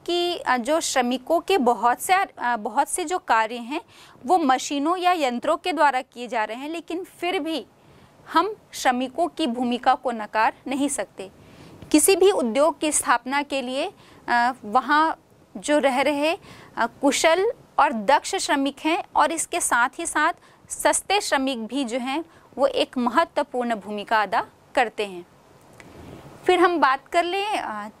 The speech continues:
चाय उद्योग की, या हम बात कर लें जैसे हमारे हीरे, अ, भारत के सूरत में जो, अ, वहाँ के श्रमिक हैं, वो हीरो को तराशने में एकदम दक्ष हैं,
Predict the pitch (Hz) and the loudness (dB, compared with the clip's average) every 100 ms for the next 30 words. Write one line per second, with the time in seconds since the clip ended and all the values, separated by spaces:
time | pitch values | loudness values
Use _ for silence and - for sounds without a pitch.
0 | - - 269 302 359 311 262 302 302 - | -8 2 4 4 0 -2 2 2 0 -4
1 | 302 392 - - - 311 320 330 330 294 | -6 -6 -14 -20 -12 0 2 2 2 2
2 | 311 - 339 330 349 302 320 349 339 - | 2 -2 -2 -2 -4 -4 -4 -4 -6 -8
3 | 247 254 277 330 294 262 254 254 240 240 | -6 0 0 0 -8 -8 -6 -4 -2 0
4 | 233 233 _ _ _ - 190 240 240 285 | -2 -6 _ _ _ -14 -2 0 0 -2
5 | - 339 403 - - - - - 302 294 | -4 -4 -4 -10 -20 -12 0 2 4 6
6 | 339 - 285 311 - _ - - - - | 4 2 -2 -2 -4 _ -20 -20 -20 -20
7 | - - - - - 220 294 339 349 - | -20 -20 -20 -20 -4 2 4 6 4 2
8 | - 240 233 254 311 349 359 - 254 262 | 2 2 0 0 0 -2 -6 -2 -2 -2
9 | 330 - 302 339 _ _ _ - 247 359 | -6 -6 -8 -8 _ _ _ -8 2 4
10 | 392 - 294 285 349 - 359 392 _ - | 4 2 -2 2 2 2 0 0 _ 0
11 | 254 240 233 - 311 370 370 349 403 - | 2 2 0 -4 -4 -2 -2 -4 -6 -10
12 | - 247 214 320 440 - - 220 185 262 | -6 -6 0 0 -2 -12 -20 -14 0 0
13 | - - 208 175 | 0 -6 -6 -8